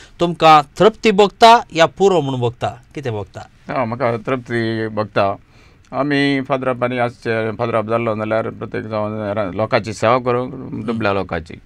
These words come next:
Speaker 1: हम्म.
Speaker 2: आनी हांगासर मस्त म्हाका अवकाश आसात. आनी प्रत्येक जावन आतां रेतीर मुखान सबार लोक आमच्या रेतीर मंदिराक येतात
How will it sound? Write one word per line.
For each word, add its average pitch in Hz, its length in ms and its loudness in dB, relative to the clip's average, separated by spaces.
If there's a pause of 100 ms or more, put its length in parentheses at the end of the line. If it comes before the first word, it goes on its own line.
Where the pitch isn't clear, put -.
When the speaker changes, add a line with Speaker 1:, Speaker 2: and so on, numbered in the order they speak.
(300)
Speaker 1:
हम्म. - 280 -12
Speaker 2:
आनी - 20 -4
हांगासर 143 640 0
मस्त 120 240 -8
म्हाका 113 300 0
अवकाश 110 320 -2
आसात. 101 300 -4 (560)
आनी 117 120 -6
प्रत्येक 117 360 -4
जावन 117 220 0
आतां 113 280 2
रेतीर 113 340 0
मुखान 101 380 -2
सबार 131 500 0
लोक 120 280 -2
आमच्या 113 500 -4
रेतीर 107 280 -6
मंदिराक 101 320 -6
येतात 98 300 -4